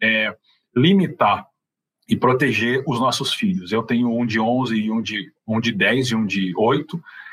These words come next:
e é muito difícil porque eles estão naquela fase de videogame, eles gostam muito de videogame ou de ficar assistindo a, a pessoas jogarem no YouTube. E, e a gente tenta, então,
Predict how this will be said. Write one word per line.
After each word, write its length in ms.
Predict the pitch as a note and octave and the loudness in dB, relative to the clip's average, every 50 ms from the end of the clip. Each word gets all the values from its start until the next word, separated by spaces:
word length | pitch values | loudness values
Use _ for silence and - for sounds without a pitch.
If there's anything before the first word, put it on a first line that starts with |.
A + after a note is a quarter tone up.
| - - _ - | -20 -20 _ 0
e 240 | - A2 A2+ A#2 G2 | 2 2 2 2 2
é 120 | G#2+ A#2+ B2+ | 2 2 2
muito 300 | C3 B2+ D3+ E3+ F3+ F3 | 2 2 2 2 2 0
difícil 320 | D3+ C#3+ B2+ D3 - - | 0 -2 -2 -4 -6 -4
porque 100 | - - | -2 0
eles 140 | B2+ B2 A#2+ | 0 0 0
estão 140 | - C#3+ C3+ | 2 0 0
naquela 260 | C3+ - C3 B2 A#2+ | 2 2 0 -2 0
fase 240 | - C3 A#2 A#2+ A#2 | -2 -2 -2 -2 -2
de 100 | A#2 A#2+ | -4 -4
videogame, 640 | A#2+ B2 B2 B2+ G#2+ F#2 G2 G2+ A2 A2+ A2 A2 | -2 -2 0 0 0 0 2 2 2 2 2 0
eles 200 | G#2+ A2 G2+ F#2+ | 0 -2 -6 -8
gostam 560 | F#2+ F2+ F#2 G#2 A#2+ B2+ B2+ - - - G#2 | -8 -4 0 2 4 4 2 0 -2 -2 0
muito 280 | G2 G#2 A#2+ B2 A#2+ A#2+ | 0 2 2 2 0 0
de 100 | A#2 A2+ | -2 -2
videogame 920 | A2 A2+ A2 A2+ G2+ F#2 F2 F#2+ G2+ G#2+ G#2+ G#2+ G#2 G#2 G2+ G2 G2 F#2 - | -2 -4 -2 -2 -2 -2 -2 -2 0 0 -2 -2 -4 -4 -6 -6 -6 -6 -4
ou 240 | - A2 A#2+ B2 B2+ | 0 2 2 2 2
de 160 | B2 A#2 A2 | 2 2 0
ficar 420 | - - - - A#2 A2 G2+ G2+ F2 - | -2 -2 0 2 2 2 2 0 -2 -2
assistindo 840 | - - - - A2 - - - - A#2 A#2+ B2+ B2 A2+ A2+ - - - | -2 -2 0 0 0 -2 0 0 0 2 2 2 2 2 0 -2 -2 0
a, 220 | - - - F#2+ | 0 0 2 0
a 60 | F#2 | -2
pessoas 560 | - - G2+ - - A2 A2 A2 G#2+ G#2 - - G#2 F#2+ | -2 -2 -2 0 0 0 0 -2 -2 -2 -2 -2 -2 -2
jogarem 400 | - G#2+ G2 G#2 G2+ G#2 G#2 G#2 | -2 -2 0 0 0 -2 -2 -2
no 300 | G2+ F#2+ G2 F#2+ F#2+ F#2 | -4 -6 -6 -6 -6 -4
YouTube. 640 | F#2+ G#2 G2+ - - - G#2+ A2+ A#2+ A2 G#2 A2 A2 - - - - - - - - - - - - - - _ _ - | -2 -4 -4 -4 -4 -2 -2 0 0 0 -2 -2 -4 -6 -10 -12 -12 -12 -12 -14 -16 -18 -20 -20 -20 -20 -20 _ _ 2
E, 560 | B2+ B2 B2 B2 B2 A#2+ A#2 A#2 A#2 - B2 | 4 4 6 4 2 2 0 0 0 0 0
e 80 | A#2+ B2 | 2 2
a 40 | B2 | 2
gente 280 | A2+ D3+ E3 - E3 C#3+ | 2 2 2 0 -2 -2
tenta, 380 | C#3+ C#3 D3 C#3 - D3+ D3+ | -2 -2 0 0 0 0 0
então, 420 | D3 C3 C3 C#3 C#3+ D#3 D#3+ D#3+ | 0 -2 -2 0 0 0 0 -2